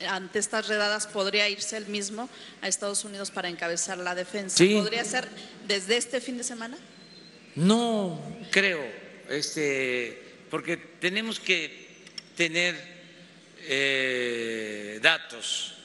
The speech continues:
Speaker 2: eh, fehacientes. Son declaraciones, ¿no? Hay que esperar y hay que actuar con mucha prudencia,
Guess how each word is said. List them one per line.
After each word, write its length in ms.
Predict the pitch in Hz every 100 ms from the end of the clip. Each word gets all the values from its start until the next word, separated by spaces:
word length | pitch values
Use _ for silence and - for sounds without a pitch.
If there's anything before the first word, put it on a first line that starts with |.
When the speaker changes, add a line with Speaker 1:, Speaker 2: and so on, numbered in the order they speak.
| - - - - - - - - - - - -
Speaker 2:
eh, 540 | 110 110 113 110 104 98 98 - - - - - - - - - - - - -
fehacientes. 920 | - 131 123 160 156 143 107 101 - - - - - - - - - - - - - - - - 262 247 - 220 226 247 - - - 208 208 240 247 - - - - - 208
Son 300 | 170 - 196
declaraciones, 1400 | 190 185 175 165 160 - 175 170 165 160 156 - - - -
¿no? 140 | - - - - - - - - -
Hay 140 | 170
que 100 | -
esperar 420 | 180 - 170 160 - - - - - - -
y 80 |
hay 80 | 175
que 100 | 175
actuar 280 | 175 185 160
con 120 | 180
mucha 220 | 185 185
prudencia, 640 | 180 175 175 180 170 139